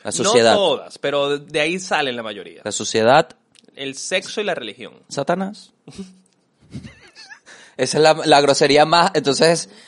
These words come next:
Speaker 1: porque Satanás es esa manera en que buscaron representar la vaina.
Speaker 2: Ujú.
Speaker 1: Fuera Satanás, ¿entiendes? Pero, y, y ve que Satanás no significa un coño,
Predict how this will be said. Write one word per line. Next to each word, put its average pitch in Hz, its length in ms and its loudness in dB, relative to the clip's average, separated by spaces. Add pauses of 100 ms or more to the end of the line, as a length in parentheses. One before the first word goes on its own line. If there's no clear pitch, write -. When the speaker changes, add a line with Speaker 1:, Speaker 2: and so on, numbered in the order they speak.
(160)
Speaker 1:
porque 143 260 4
Satanás 135 480 2
es 170 180 2
esa 185 260 2
manera 156 340 2
en 180 80 -4
que 185 80 -4
buscaron 151 380 0
representar 139 640 0
la 170 100 2
vaina. 147 400 0
Speaker 2:
Ujú. - 260 -14
Speaker 1:
Fuera 185 220 4
Satanás, 147 920 2 (420)
¿entiendes? 151 420 -2 (640)
Pero, 120 560 2
y, 139 260 0
y 131 60 4
ve 127 140 6
que 139 120 -2
Satanás 120 380 -2
no 127 100 -8
significa 123 360 -8
un 120 100 -6
coño, 113 400 -2